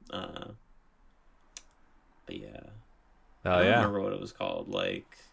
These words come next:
Speaker 1: Company's Coming or some shit like that.
Speaker 2: Mm-hmm.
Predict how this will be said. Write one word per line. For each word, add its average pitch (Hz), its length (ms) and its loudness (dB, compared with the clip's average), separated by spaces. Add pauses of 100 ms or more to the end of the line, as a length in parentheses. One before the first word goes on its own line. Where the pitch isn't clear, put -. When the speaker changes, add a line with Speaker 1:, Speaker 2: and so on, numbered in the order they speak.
(760)
Speaker 1:
Company's 98 520 -2
Coming 98 380 -4
or 98 80 -4
some 95 180 -6
shit 95 220 -6
like 92 160 -6
that. 95 380 -6 (1500)
Speaker 2:
Mm-hmm. 85 380 -4